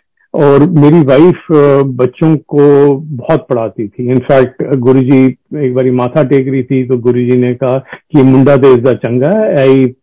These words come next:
फिकर लांदी है।" So, अ, उसका बिल्कुल मन नहीं था जाने का और, अ, but गुरुजी ने इनविटेशन कार्ड दिया था, तो,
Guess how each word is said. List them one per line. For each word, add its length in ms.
फिकर 460
लांदी 320
है।" 160
So, 280
अ, 420
उसका 460
बिल्कुल 280
मन 200
नहीं 240
था 200
जाने 380
का 200
और, 500
अ, 460
but 240
गुरुजी 380
ने 180
इनविटेशन 480
कार्ड 240
दिया 200
था, 120
तो, 320